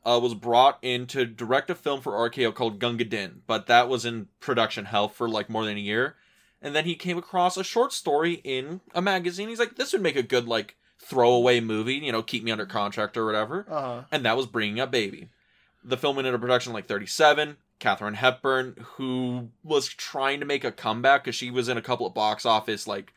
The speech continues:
Speaker 1: non-starters for a while, and
Speaker 2: Uh-huh.
Speaker 1: Cary Grant was this up-and-coming star. So they're like, "You know what? Whatever. Put 'em together. He gets a come-up. She might get a little, you know, back-end production. It'll be fine." Movie wraps in thirty-seven, gets rave reviews by critics. They really dig it.
Speaker 2: Mm-hmm.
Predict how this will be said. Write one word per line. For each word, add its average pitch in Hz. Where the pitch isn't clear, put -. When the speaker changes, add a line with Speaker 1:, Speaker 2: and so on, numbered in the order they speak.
Speaker 1:
non-starters 110
for 127
a 123
while, 131
and 113
Speaker 2:
Uh-huh. 113
Speaker 1:
Cary 127
Grant 113
was 127
this 139
up-and-coming 123
star. 214
So 110
they're 131
like, 175
"You 226
know 269
what? -
Whatever. 247
Put 117
'em 113
together. 180
He 143
gets 143
a 139
come-up. 175
She -
might 139
get 135
a 131
little, 127
you 120
know, 110
back-end 135
production. 151
It'll 185
be 214
fine." 170
Movie 123
wraps 113
in 107
thirty-seven, 151
gets 120
rave 104
reviews 170
by 208
critics. -
They 107
really 101
dig 120
it. 135
Speaker 2:
Mm-hmm. 139